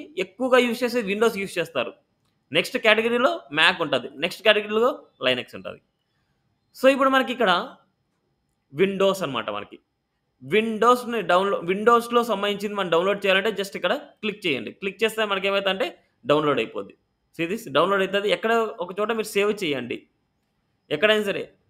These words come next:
లేదనుకోండి కొన్ని చోట్ల ఏమైతుందంటే అదే ఆటోమేటిక్‌గా డౌన్లోడ్స్‌లోకి download అయిపోద్ది. ఆటోమేటిక్‌గా డౌన్లోడ్స్‌లో download అయిపోద్ది. లేదనుకుంటే మనల్ని అడగచ్చు. So, ఇప్పుడు మనకి ఇక్కడ so, show in folder ఇలా click చేసినప్పుడు ఇది ఒక software అన్నమాట.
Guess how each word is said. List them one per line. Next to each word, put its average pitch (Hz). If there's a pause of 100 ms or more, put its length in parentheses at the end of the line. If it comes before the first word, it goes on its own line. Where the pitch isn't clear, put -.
(140)
లేదనుకోండి 233
కొన్ని 220
చోట్ల 226
ఏమైతుందంటే 214
అదే 196
ఆటోమేటిక్‌గా 220
డౌన్లోడ్స్‌లోకి 202
download 180
అయిపోద్ది. 120 (1900)
ఆటోమేటిక్‌గా 214
డౌన్లోడ్స్‌లో 202
download 202
అయిపోద్ది. 202
లేదనుకుంటే 202 (500)
మనల్ని 190
అడగచ్చు. 151
So, -
ఇప్పుడు 226
మనకి 220
ఇక్కడ 190 (260)
so, - (120)
show 208
in 208
folder 156 (200)
ఇలా 120
click 135
చేసినప్పుడు 107 (640)
ఇది 208
ఒక 247
software 208
అన్నమాట. 120